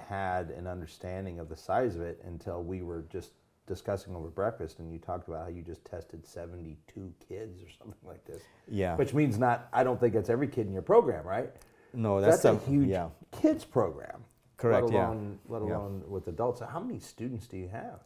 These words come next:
Speaker 2: Um, I would say about two hundred and fifty students. Um,
Speaker 1: Wow.
Speaker 2: of that, I would say, uh, seventy-five percent kids.
Speaker 1: Okay.
Speaker 2: So we, I have testing for kids every, every quarter. So every three months, uh, whoever is, uh, eligible for testing will be,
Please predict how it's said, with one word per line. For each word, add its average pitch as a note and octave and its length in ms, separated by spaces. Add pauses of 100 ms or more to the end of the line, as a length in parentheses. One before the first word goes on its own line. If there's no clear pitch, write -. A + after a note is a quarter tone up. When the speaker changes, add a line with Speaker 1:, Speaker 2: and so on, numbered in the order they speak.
(120)
Speaker 2:
Um, A#2+ 500
I B2 60
would C3+ 120
say C#3 120
about B2+ 220 (220)
two B2+ 260
hundred G#2 200
and G#2+ 140
fifty G#2+ 280
students. A2+ 600
Um, F#2 80
Speaker 1:
Wow. F#2 280
Speaker 2:
of G2 120
that, G#2+ 120
I G#2 60
would G2+ 140
say, G2 260
uh, E2+ 260
seventy-five F2+ 540
percent E2 320
kids. - 360 (200)
Speaker 1:
Okay. A#2 360 (360)
Speaker 2:
So G2+ 260
we, F#2+ 200 (120)
I F2+ 60
have G#2+ 160
testing G2+ 400
for F#2+ 80
kids F2 320
every, E2 460 (180)
every E2+ 160
quarter. - 400
So - 140
every E2+ 160
three G#2 220
months, A2 340 (580)
uh, E2+ 160
whoever F2+ 280
is, E2 180
uh, C2+ 240
eligible E2+ 380
for E2+ 40
testing E2 400
will D#2+ 140
be, D2 260